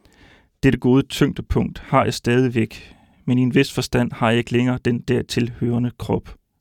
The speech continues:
Og et tyngdepunkt, der ikke har noget at lave, bliver til bly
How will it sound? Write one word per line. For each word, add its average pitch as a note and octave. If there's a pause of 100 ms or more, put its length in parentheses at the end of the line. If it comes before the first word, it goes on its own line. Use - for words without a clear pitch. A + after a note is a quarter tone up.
(1400)
Og C3
et A#2
tyngdepunkt, - (100)
der B2
ikke B2
har B2
noget B2
at A#2+
lave, A#2+ (100)
bliver A#2+
til -
bly B2